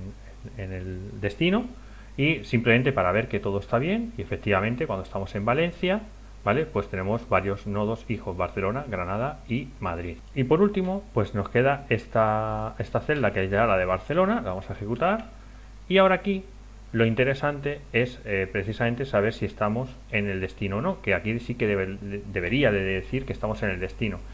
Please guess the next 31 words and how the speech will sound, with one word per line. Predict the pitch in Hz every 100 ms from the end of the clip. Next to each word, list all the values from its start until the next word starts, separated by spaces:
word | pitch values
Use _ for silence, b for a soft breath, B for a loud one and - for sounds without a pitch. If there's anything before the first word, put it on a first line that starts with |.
| B B B
Y | 120
efectivamente, | 113 101 - 117 131 139 151
si | 113
nosotros | 101 - 107 104 -
ejecutamos | 104 107 101 113 110 104
la | 92 92
misma | 98 104
instrucción | 104 104 104
que | 104
hemos | 101
visto | 104 120
antes | 143 143 92 -
de | 92 101
es | 98 -
objetivo, | 113 - 139 185 190 240 - B B -
¿vale? | 110 123
Es | 98 104
objetivo, | - 98 123 95
básicamente | 90 92 101 98 117 87
lo | 87
que | 87
mira | 107 90
es | 101
si | - 92
este | 98 - 95
estado | - - 123 95 - B B
está | 104 - 98
dentro | 117 113 90
de | 90
la | 85
lista | 113 120 -